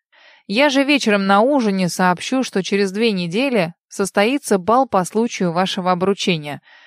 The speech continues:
Заодно представлю тебя, так как ты того достойна».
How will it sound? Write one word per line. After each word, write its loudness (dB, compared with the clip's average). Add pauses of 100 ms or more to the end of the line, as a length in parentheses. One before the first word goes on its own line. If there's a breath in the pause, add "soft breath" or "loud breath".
(320 soft breath)
Заодно 2
представлю 0
тебя, 0 (380)
так 0
как 0
ты -4
того 0
достойна». -4